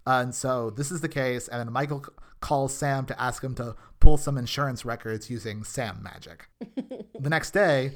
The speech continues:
Speaker 2: I
Speaker 1: Michael
Speaker 2: do like
Speaker 1: is
Speaker 2: that Michael
Speaker 1: looking
Speaker 2: Weston just considers Sam to be, like, this magical man who, through, like, the power of his pelvic moves,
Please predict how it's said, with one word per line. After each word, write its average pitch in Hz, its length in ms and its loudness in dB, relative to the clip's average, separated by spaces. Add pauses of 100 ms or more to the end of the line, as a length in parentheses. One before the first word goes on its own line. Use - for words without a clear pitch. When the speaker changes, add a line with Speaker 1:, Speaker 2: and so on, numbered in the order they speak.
(200)
Speaker 2:
I 269 100 0
Speaker 1:
Michael 508 200 6
Speaker 2:
do 480 80 4
like - 20 -
Speaker 1:
is 151 100 4
Speaker 2:
that - 60 -2
Michael - 200 4
Speaker 1:
looking 220 120 4
Speaker 2:
Weston 233 260 -2
just 240 220 -6
considers 202 760 -6
Sam 185 500 -4
to 202 140 -8
be, 180 460 -6 (140)
like, 180 440 -10
this 202 220 -8
magical 190 760 -6
man 175 540 -6 (260)
who, 185 420 -6 (100)
through, 214 260 -10
like, 196 260 -6
the 208 80 -4
power 190 480 -6
of 180 80 -8
his 185 180 -12
pelvic 185 500 -8
moves, 170 540 -12